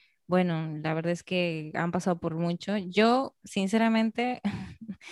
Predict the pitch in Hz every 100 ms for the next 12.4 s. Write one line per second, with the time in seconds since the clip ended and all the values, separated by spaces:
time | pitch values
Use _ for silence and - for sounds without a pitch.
0 | - 196 196 202 196 180 180 175 170 160
1 | 160 - 170 - 175 180 190 185 208 208
2 | 202 196 - 185 175 170 185 185 190 185
3 | 190 180 165 156 156 156 - - _ _
4 | 180 165 165 160 170 156 156 156 - 175
5 | 165 151 170 165 _ _ 185 - 170 -
6 | - 196 208 240 - 254 240 190 170 196
7 | 196 196 196 170 156 - - 185 180 180
8 | 175 170 _ - 143 - 185 180 180 170
9 | - 196 190 190 180 - 160 156 _ -
10 | - _ - 185 185 180 - 170 - 180
11 | 175 - 160 - 190 185 180 170 165 165
12 | 170 175 180